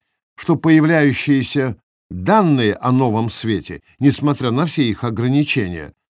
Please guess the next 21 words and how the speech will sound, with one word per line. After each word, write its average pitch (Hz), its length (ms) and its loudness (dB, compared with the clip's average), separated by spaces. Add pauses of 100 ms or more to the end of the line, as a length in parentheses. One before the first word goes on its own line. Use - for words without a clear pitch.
(120)
согласуются 175 1000 0
как - 420 -4
с - 140 -8
логикой 123 560 0
выравнивания, 175 840 0 (240)
обусловленного 151 880 2
черной 143 460 0
смертью 143 520 0
в 123 60 -6
Европе, 135 640 -2 (420)
так 196 220 0
и 208 60 4
с - 120 -2
эмпирическими 143 880 0
данными 104 680 -2
о 107 120 -6
Европе 107 640 -2 (340)
периода 139 680 2 (380)
после 110 500 -4
чумы. 85 520 -8 (1160)
Хотя 160 460 2